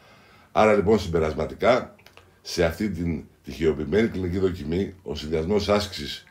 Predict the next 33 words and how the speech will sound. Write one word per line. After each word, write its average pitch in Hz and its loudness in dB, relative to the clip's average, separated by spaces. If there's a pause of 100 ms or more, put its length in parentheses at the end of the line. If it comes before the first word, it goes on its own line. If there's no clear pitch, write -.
(220)
και 78 -6
G 101 0
L 95 2
P 95 0
ένα, 90 2
του - -14
φαρμάκου, 80 -2
της 69 -14
λιζαγλουτίδης 73 -2
δηλαδή, 67 -6 (320)
ήταν 113 0
η 98 -10
πιο 135 4
αποτελεσματική 98 0
στρατηγική 80 -4
απώλειας 78 -2
βάρους, 67 -8 (360)
με 120 2
παράλληλη 104 6
διατήρηση 107 2
της 87 -6
υγείας 98 2
των 95 0
οστών. 87 -2 (420)
Η 76 -6
θεραπεία 90 4
μόνο 139 6
με 143 8
λιζαγλουτίδη 101 4
μείωσε 117 0
την 101 0
οστική 85 -8
πυκνότητα, 73 -8